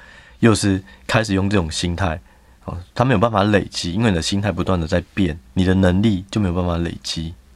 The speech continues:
哦，所以我觉得就是永远保持谦卑，运来的时候，哦，绝对不要冲昏头，自我膨胀。对，然后下一个就是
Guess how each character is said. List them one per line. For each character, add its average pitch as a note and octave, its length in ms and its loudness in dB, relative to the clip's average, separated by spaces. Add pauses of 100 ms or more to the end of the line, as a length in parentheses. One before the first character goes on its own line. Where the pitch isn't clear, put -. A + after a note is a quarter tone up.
(160)
哦， - 180 -16
所 A#2 160 4
以 - 20 8
我 G2+ 80 6
觉 A#2 140 6
得 B2+ 160 6 (560)
就 C#3+ 140 6
是 C#3 40 6
永 B2 140 6
远 A#2 140 4
保 F#2 160 0
持 F2+ 120 -4
谦 F2 320 -2
卑， F2 360 -2
运 B2+ 160 6
来 F#2+ 100 4
的 F2 100 -2
时 F#2 220 -4
候， F2+ 380 -2
哦， E2+ 200 -6
绝 F2+ 120 -4
对 G2+ 100 0
不 F#2 100 -4
要 F2+ 120 2
冲 F2+ 240 -4
昏 F2+ 180 -4
头， - 260 -6 (280)
自 - 140 0
我 F2 140 0
膨 D#2+ 220 -12
胀。 E2 240 -4 (1000)
对， - 120 -6
然 F#2 140 2
后 A2+ 100 4
下 A#2 220 2
一 A2 60 -2
个 G#2 80 -2
就 G2 120 0
是 F#2+ 320 -2